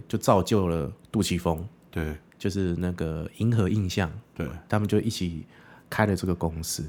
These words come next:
Speaker 2: 嗯哼，
Speaker 1: 对，
Speaker 2: 嗯哼。
Speaker 1: 然后在，嗯，我觉得杜琪峰的，的整个发迹应该是从九零年代尾，就是九七
Speaker 2: 差不多。
Speaker 1: 年之后，就是那个
Speaker 2: 我记得杜琪峰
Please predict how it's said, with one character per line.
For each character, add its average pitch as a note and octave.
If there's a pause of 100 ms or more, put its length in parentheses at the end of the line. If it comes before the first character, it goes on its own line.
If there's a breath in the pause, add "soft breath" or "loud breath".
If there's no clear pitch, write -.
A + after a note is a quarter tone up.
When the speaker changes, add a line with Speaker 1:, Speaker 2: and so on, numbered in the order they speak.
(160)
Speaker 2:
嗯 D#2+
哼， -
Speaker 1:
对， D#2
Speaker 2:
嗯 E2
哼。 D#2
Speaker 1:
然 F2
后 F#2+ (140)
在， G2 (920 loud breath)
嗯， D3
我 C3+
觉 D#3
得 F3
杜 E3+
琪 B2
峰 C3
的， A#2 (360)
的 G#2
整 F#2
个 F#2
发 A2+
迹 G#2 (240)
应 A2+
该 A2
是 G#2+
从 F#2
九 F2+
零 F#2
年 F2+
代 F#2
尾， - (100)
就 A#2
是 A#2
九 F#2+
七 E2
Speaker 2:
差 -
不 C3
多。 -
Speaker 1:
年 F#2
之 F#2
后， F2+
就 G#2+
是 A2
那 A2+
个 A2+
Speaker 2:
我 -
记 G3
得 D3
杜 D3+
琪 C3
峰 A#2